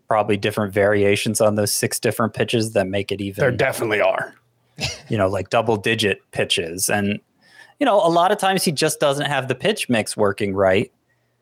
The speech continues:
Speaker 1: uh, optimally. And he ends up with these ugly seasons or stretches of seasons as a result. I mean, at this point last year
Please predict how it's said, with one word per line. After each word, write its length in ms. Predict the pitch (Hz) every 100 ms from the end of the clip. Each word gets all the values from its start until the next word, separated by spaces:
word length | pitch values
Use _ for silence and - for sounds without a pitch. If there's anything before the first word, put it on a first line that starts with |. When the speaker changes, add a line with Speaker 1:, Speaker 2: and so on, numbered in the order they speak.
| _ _ -
Speaker 1:
uh, 420 | 113 101 101 110 - -
optimally. 760 | 117 - - 110 107 98 107 151 _ _ _ _ -
And 400 | 120 117 120 120 - - _ -
he 260 | - 139
ends 160 | 131 131
up 160 | 127
with 160 | 131 120
these 220 | 127 120 -
ugly 480 | 123 120 123 123 117
seasons 1160 | - - - - - 139 139 139 143 143 139
or 140 | 127 117
stretches 540 | - - 143 - 127
of 120 | 107
seasons 360 | - 113 107 107
as 100 | 101
a 60 | 104
result. 320 | 180 262 123
I 140 | 143
mean, 260 | - - 233 _ _ _ _
at 140 | 151 -
this 180 | 254
point 380 | 254 - 220 160
last 460 | 127 131 156 - -
year 420 | 170 156 101 104